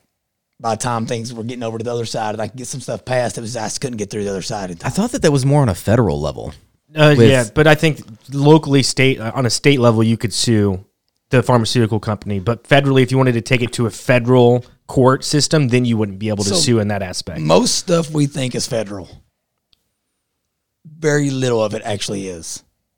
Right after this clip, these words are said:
Speaker 1: And as y'all are seeing, like, Missouri with the Second Amendment stuff, like,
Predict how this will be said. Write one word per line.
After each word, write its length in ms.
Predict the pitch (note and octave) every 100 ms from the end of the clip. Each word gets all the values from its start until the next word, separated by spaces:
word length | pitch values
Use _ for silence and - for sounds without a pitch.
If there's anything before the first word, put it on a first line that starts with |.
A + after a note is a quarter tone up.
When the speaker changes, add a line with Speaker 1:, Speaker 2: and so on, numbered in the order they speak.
| _ _
Speaker 1:
And 140 | B2 B2+
as 160 | A#2+
y'all 100 | C3+
are 80 | C3+
seeing, 180 | - C3
like, 140 | A#2
Missouri 380 | A#2 A2 C3 C#3+
with 140 | C3 -
the 60 |
Second 280 | B2+ A#2 A#2+
Amendment 200 | C#3 E3+
stuff, 380 | - A2 G#2 -
like, 300 | B2+ G#2+